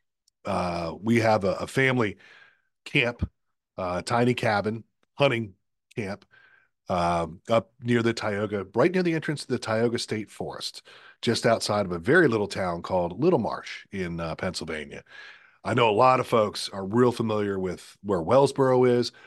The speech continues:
or Mansfield, uh, the home, of course, of Mansfield University. But it's all the way up Route fifteen. And by the time you get that far up along Route fifteen, you don't have to go too much further along Route fifteen until you hit that Pe-, Pennsylvania-Maryland line.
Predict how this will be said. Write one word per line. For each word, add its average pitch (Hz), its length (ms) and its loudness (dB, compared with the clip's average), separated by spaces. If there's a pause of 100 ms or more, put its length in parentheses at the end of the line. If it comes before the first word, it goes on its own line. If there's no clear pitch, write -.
(280)
or 107 240 2
Mansfield, 117 840 -2 (520)
uh, 92 140 -4
the 90 100 -6
home, 104 160 -2
of 90 80 -6
course, 98 260 -4
of 78 100 -10
Mansfield 95 500 -4
University. 101 640 -4 (880)
But 110 140 2
it's - 140 0
all 131 160 6
the 160 80 2
way 147 120 8
up 120 140 2
Route 123 160 2
fifteen. 120 480 -2
And 90 80 -8
by 95 80 0
the 92 80 -4
time 127 240 -2
you 202 80 -2
get 196 220 0
that 151 260 0
far 139 240 6
up 131 140 0
along 120 260 0
Route 110 180 -6
fifteen, 117 460 -4 (500)
you 95 320 -2
don't 143 140 4
have 156 100 2
to 151 60 -6
go 156 100 4
too 165 180 2
much 156 220 2
further 165 320 4
along 104 240 0
Route 98 220 -6
fifteen 101 380 -4
until 92 240 -6
you 95 100 -2
hit 110 160 0
that 95 180 0
Pe-, - 160 -6
Pennsylvania-Maryland 85 1000 -6
line. 78 280 -8